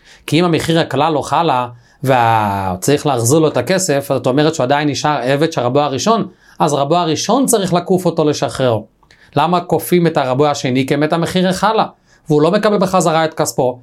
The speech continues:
וכנסו אותו שהוא יכתוב גט שחרור לעבד. ממילא הרי שמואל אמר שבאחד אמר כך, באחד אמר כך, כך אמר רב אונן בשם שמואל, ממילא וכי יאמר שמואל אוסום, לגבי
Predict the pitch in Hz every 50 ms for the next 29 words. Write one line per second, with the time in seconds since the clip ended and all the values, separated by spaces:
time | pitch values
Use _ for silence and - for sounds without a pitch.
0 | _ _ _ - 110 104 - 139 143 - - 247 247 240 - 196 185 180 180 180
1 | - 151 143 - - 196 196 180 160 165 160 165 - 190 185 185 - 151 147 147
2 | 147 147 - 160 156 127 107 110 104 107 104 107 107 - _ _ _ _ _ _
3 | - - - - - 117 113 123 143 151 151 143 139 135 131 127 123 117 123 120
4 | - 156 156 147 139 135 131 139 143 151 147 147 139 135 127 - - - 135 120
5 | 113 - 147 147 143 139 135 143 143 143 139 135 127 120 120 120 - _ - -
6 | 156 143 139 123 120 123 117 - 143 135 135 131 131 131 123 - 117 120 117 120
7 | 147 131 110 135 131 135 139 139 127 127 127 139 135 131 127 117 127 139 135 117
8 | - - 104 104 110 127 156 180 180 175 _ _ _ _ _ - - _ - 107
9 | 98 110 139 170 175 175 147 131 113 - 131 127 139 151 151 135 - - 156 151
10 | 156 143 - - 143 175 170 - 185 143 110 92 104 107 113 113 120 143 156 165
11 | 156 135 113 107